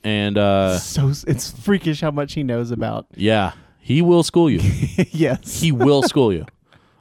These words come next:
Speaker 1: Uh, you just, you just need to accept the fact that there's a thirteen-year-old out there that knows more about Nintendo than you do.
Speaker 2: Uh,
Speaker 1: It's, it's okay. It's, you know,
Speaker 2: uh,
Speaker 1: um,
Speaker 2: someone I'm looking forward to that's on the guest list that was on, I think, the guest list last year also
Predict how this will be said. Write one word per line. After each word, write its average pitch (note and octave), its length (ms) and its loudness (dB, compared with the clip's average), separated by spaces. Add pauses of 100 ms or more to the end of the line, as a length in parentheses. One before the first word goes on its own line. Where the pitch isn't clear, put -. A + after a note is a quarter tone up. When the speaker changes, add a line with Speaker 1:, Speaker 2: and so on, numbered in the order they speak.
Speaker 1:
Uh, G#2 160 2
you G#2 200 0
just, B2+ 240 -2
you A#2 120 -2
just G#2+ 180 -2
need A#2 140 2
to A2+ 120 4
accept A2+ 300 -2
the G2 80 -6
fact F2+ 260 -4
that E2+ 100 -10
there's F#2+ 160 -2
a G2+ 40 -8
thirteen-year-old F#2+ 560 -4
out F2 140 -4
there E2+ 100 -4
that E2+ 100 -4
knows F2+ 200 -6
more F2+ 180 -6
about E2+ 200 -6
Nintendo F2 360 -6
than F2 140 -8
you E2+ 100 -6
do. C#2+ 120 -10 (580)
Speaker 2:
Uh, G#2 280 -10
Speaker 1:
It's, - 200 -8
it's A#2 200 -8
okay. D3+ 360 -2 (220)
It's, - 440 -8
you A2+ 120 -2
know, F2+ 180 -2 (920)
Speaker 2:
uh, G#2 40 -4 (340)
Speaker 1:
um, F#2 80 -4
Speaker 2:
someone D#3 380 -2
I'm D3+ 200 0
looking C3 260 -2
forward A2 300 -6
to A#2+ 100 -4
that's A2+ 220 -8
on A2+ 60 -2
the A2 80 -4
guest A2+ 260 -10
list A#2 320 -10
that A#2 100 -8
was A#2+ 140 -10
on, A2+ 420 -4
I B2+ 60 -12
think, B2+ 180 -10
the - 80 -14
guest A#2+ 200 -8
list A#2 140 -14
last A#2 400 -8
year G2+ 220 -8
also A2 560 -10